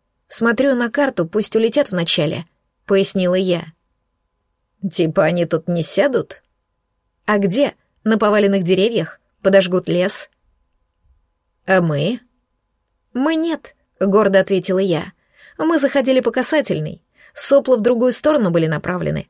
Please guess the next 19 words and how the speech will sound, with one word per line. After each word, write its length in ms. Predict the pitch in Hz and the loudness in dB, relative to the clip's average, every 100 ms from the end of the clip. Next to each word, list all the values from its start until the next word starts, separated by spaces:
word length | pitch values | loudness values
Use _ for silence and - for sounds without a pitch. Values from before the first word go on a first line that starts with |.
| _ | _
а 140 | 196 180 | -2 0
потом 260 | 190 170 | 0 0
и 40 | 170 | 0
двигатель 420 | 214 320 349 196 | 0 0 0 -2
отключился". 720 | - 175 160 - 107 - - - _ _ _ _ _ _ _ _ _ _ | -2 -2 -2 -2 -4 -6 -10 -14 _ _ _ _ _ _ _ _ _ _
Я 260 | 214 262 240 | 0 2 2
снова 360 | - 247 233 | -2 -2 -2
глянула 440 | 214 233 220 208 202 | 0 0 0 0 0
на 140 | 220 | -2
карту. 400 | 214 151 - - _ _ _ _ _ | -4 -8 -8 -18 _ _ _ _ _
Гилем 380 | 220 214 311 220 | -4 0 2 2
встал 240 | 165 170 160 | 2 -2 -2
с 100 | - | 0
кресла 520 | 202 262 - 233 226 _ | 0 0 0 -4 -8 _
и 120 | 285 285 | -2 0
выдрузил 520 | 247 254 233 285 - | 2 2 2 0 0
рюкзак 400 | 220 214 220 202 | 0 0 -2 -2
на 140 | 156 | -6
спину. 400 | - - 143 135 | -6 -8 -12 -12